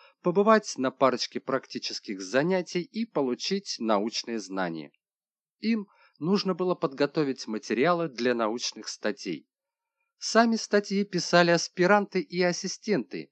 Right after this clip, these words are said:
а профессора с доцентами подписывали их и продвигали в журналы. Так обеспечивалась преемственность в работе кафедры. В перечне авторов указывались все – от профессора до ординатора.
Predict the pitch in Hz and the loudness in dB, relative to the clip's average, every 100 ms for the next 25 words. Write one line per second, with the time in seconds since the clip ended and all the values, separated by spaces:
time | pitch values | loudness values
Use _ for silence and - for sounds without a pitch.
0 | _ - 95 - 147 - 180 202 220 185 | _ -2 -2 -2 -8 -6 0 4 4 2
1 | 139 139 - 185 180 170 170 117 117 - | 0 0 0 0 0 -2 0 0 -2 -4
2 | 143 - 139 127 - 170 - _ _ 196 | -8 -4 -2 -2 -4 -8 -8 _ _ -8
3 | - 143 113 120 113 131 131 107 120 107 | -2 -2 0 -4 2 2 2 0 0 0
4 | 101 82 78 _ _ _ _ _ _ 202 | -2 -2 -8 _ _ _ _ _ _ 6
5 | 214 - - 151 143 - 175 190 165 151 | 6 -4 -6 -4 -6 -2 0 0 -2 -2
6 | 151 143 - _ - 123 139 175 - - | -2 -4 -10 _ -2 0 0 -2 -6 -4
7 | 151 143 - - 110 113 127 127 117 110 | -2 -2 -4 -6 -2 0 -2 -4 0 2
8 | 101 - - 71 _ _ _ _ _ - | 2 -2 -10 -12 _ _ _ _ _ -14
9 | - 220 208 - 196 - 147 165 - 220 | 0 0 0 0 0 2 2 2 0 -2
10 | - 151 156 151 151 156 170 - - - | -2 0 2 2 0 -2 -4 -8 -8 0
11 | 131 80 _ _ - 131 _ 127 123 - | 0 0 _ _ 0 0 _ 0 0 2
12 | 202 - 175 175 127 123 139 - 127 117 | 0 2 2 2 4 4 4 2 -2 -2
13 | 123 110 92 90 80 | 0 0 0 -4 -6